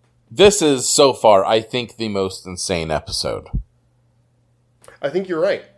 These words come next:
Speaker 2: I think you were right.
Speaker 1: And
Speaker 2: Again, maybe special, uh, Professor Goodfellow's Geek is, sort of occupies a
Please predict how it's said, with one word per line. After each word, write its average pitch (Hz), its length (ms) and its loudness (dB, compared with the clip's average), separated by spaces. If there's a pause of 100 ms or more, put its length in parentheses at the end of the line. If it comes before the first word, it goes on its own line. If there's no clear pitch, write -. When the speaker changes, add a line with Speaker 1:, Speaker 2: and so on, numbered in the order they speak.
(160)
Speaker 2:
I 139 140 -4
think 190 280 -10
you 180 60 -8
were 165 200 -2
right. 117 100 -2
Speaker 1:
And 127 180 0
Speaker 2:
Again, 180 480 0 (420)
maybe 208 340 -4
special, 180 1160 -4 (280)
uh, 110 420 -20 (220)
Professor 220 380 -2
Goodfellow's 147 640 -4
Geek 113 480 -16
is, 107 520 -12 (220)
sort 151 240 -8
of 120 80 -10
occupies 117 600 -6
a 95 240 -10